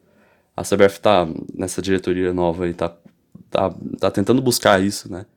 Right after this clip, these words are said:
de, de ter uma, um, um apito melhor aqui no Brasil, né, e, e a-, e agora eles tão começando a divulgar mais, né, e o esperado é que na próxima temporada, se não na outra, já,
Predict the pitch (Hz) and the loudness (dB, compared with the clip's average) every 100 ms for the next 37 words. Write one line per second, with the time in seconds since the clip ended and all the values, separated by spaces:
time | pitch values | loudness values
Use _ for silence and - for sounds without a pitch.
0 | _ _ _ 82 92 87 - 90 - 95 | _ _ _ -8 -8 -8 -8 -10 -4 -2
1 | 104 101 92 78 - 82 - _ 95 95 | 2 2 0 -2 -8 -8 -10 _ -8 -6
2 | - 98 98 90 87 - 92 85 82 80 | -4 -4 -2 0 0 -2 -4 -6 -4 -6
3 | 87 110 135 _ _ _ _ _ _ _ | -4 -4 -6 _ _ _ _ _ _ _
4 | - 98 107 101 98 95 90 80 - - | -8 -2 0 0 0 -2 -4 -8 -12 -20
5 | _ _ - 104 101 90 - 104 98 104 | _ _ -8 -4 -2 -4 0 4 6 6
6 | 110 113 107 117 110 - 123 123 131 120 | 4 0 0 2 2 4 2 2 2 4
7 | 123 101 98 90 - - _ _ _ _ | 4 2 -4 -6 -14 -16 _ _ _ _
8 | - 92 107 107 113 117 - 113 98 107 | -4 -2 2 4 4 4 6 8 6 4
9 | 107 107 101 90 82 - - _ _ - | -2 -4 -4 -4 -10 -16 -20 _ _ -8
10 | 101 92 95 92 101 101 92 85 87 107 | -2 2 4 4 0 -2 2 2 4 4
11 | 101 90 90 90 - - 92 92 85 92 | 2 0 0 0 -2 -2 0 2 2 2
12 | - - _ _ _ _ _ _ _ - | -2 -10 _ _ _ _ _ _ _ -18
13 | - 98 104 | -6 2 2